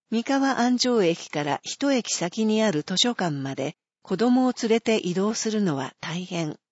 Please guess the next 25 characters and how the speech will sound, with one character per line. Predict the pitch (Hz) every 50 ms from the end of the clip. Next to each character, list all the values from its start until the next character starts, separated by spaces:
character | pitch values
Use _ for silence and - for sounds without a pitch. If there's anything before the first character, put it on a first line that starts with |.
| _ _ _ _ _ _ _ _ _ _ _ _ _ _ _ _ _
ま | 190 190
た、 | - 196 185 190 - _ _ _
周 | - - 254 262 277
辺 | - 277 294 277 277 262 - 269
エ | 285
リ | 262 240 202
ア | 180 156
に | 151 143 139
は | 139 143 151 - _ _ _
子 | - 202
育 | 202 - 269 262 277 269 269
て | 285 262
世 | - - 269 262
代 | 226 208 175 156 151
が | 143 143 - -
多 | 180 185 170 -
く、 | - - 131 135 147 _ _ _ _ _ _ _ _
パ | - 240 -
パ、 | - 196 190 - -
マ | 190 208 233
マ | 240 226 208 170
が | 143 139 - - 170 170
集 | - - 202
ま | 208 214 208
り、 | 190 151 151 156